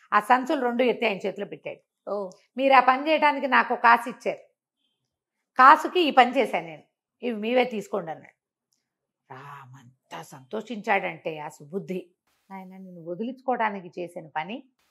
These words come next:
Speaker 1: ఇట్లా నిన్నే మాకు కూర్చుంది, భగవంతుడు వేసే ముడి ఇలా ఉంటుంది కదా."
Speaker 2: ఇదే కదా.
Speaker 1: ఆ, ఇదే కదా బ్రహ్మదేవుడు వేసిన ముడంటే.
Speaker 2: అవును.
Speaker 1: చివరికి ఇది సానుకూలం అవ్వవలసిందే.
Speaker 2: ఆ.
Speaker 1: ఎక్కడ వాళ్ళో ఎక్కడో సంబంధం కుదుర్చుకుంటారు.
Speaker 2: అవును.
Speaker 1: వీళ్ళిద్దరు మొగుడు పెళ్ళాలు అవ్వాలి, వీళ్ళ వల్ల ఒక సంతానం వృద్ధి కావాలి,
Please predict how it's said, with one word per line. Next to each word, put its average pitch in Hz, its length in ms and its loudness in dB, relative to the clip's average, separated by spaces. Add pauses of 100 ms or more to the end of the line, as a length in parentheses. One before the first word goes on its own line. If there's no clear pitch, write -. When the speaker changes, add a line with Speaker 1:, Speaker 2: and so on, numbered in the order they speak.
Speaker 1:
ఇట్లా 269 320 2
నిన్నే 240 420 -2
మాకు 277 400 2 (300)
కూర్చుంది, 233 400 -10
భగవంతుడు 226 580 -8
వేసే 214 460 -4
ముడి 202 200 -6
ఇలా 214 200 -4
ఉంటుంది 196 360 -10
కదా." 196 200 -4 (400)
Speaker 2:
ఇదే 233 200 -4
కదా. 226 180 -2
Speaker 1:
ఆ, 185 80 0
ఇదే 214 280 2
కదా 320 280 2 (220)
బ్రహ్మదేవుడు 247 480 2
వేసిన 240 300 -2
ముడంటే. 262 760 0
Speaker 2:
అవును. 185 260 -12
Speaker 1:
చివరికి 349 340 4
ఇది 330 220 -2
సానుకూలం 320 560 2
అవ్వవలసిందే. 320 840 0 (140)
Speaker 2:
ఆ. 190 300 -10 (240)
Speaker 1:
ఎక్కడ 262 220 2
వాళ్ళో 294 340 6
ఎక్కడో 320 360 4
సంబంధం 262 380 -2
కుదుర్చుకుంటారు. 214 840 -8
Speaker 2:
అవును. 202 100 -10
Speaker 1:
వీళ్ళిద్దరు 226 340 2
మొగుడు 254 280 -2
పెళ్ళాలు 277 360 4
అవ్వాలి, 269 360 6
వీళ్ళ 262 220 2
వల్ల 254 240 6
ఒక 262 140 2
సంతానం 247 520 2
వృద్ధి 233 240 -4
కావాలి, 285 580 2